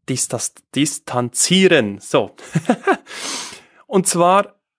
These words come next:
wie oft rennen wir unterwegs und wollen einfach der beste Vater sein?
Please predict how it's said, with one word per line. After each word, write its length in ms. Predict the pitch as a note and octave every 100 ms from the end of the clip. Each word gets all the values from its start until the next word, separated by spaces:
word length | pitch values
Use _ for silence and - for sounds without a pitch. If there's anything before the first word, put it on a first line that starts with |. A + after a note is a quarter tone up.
| _ _ _ _ _ _ -
wie 400 | E3 E3 A#3 C4+
oft 400 | G3 G3+ G#3+ -
rennen 580 | D3 C#3+ E3 G#3 G3 E3+
wir 400 | E3+ F3 F3+ -
unterwegs 960 | D#3 - C3 A2+ A2 G#2+ C3+ F3 -
und 280 | - D3 B2+
wollen 280 | B2 B2 -
einfach 380 | A2+ A#2+ C3+ -
der 120 | -
beste 500 | - C3+ C#3 - C#3+
Vater 480 | - - D#3 - C3
sein? 380 | - A#2 A#2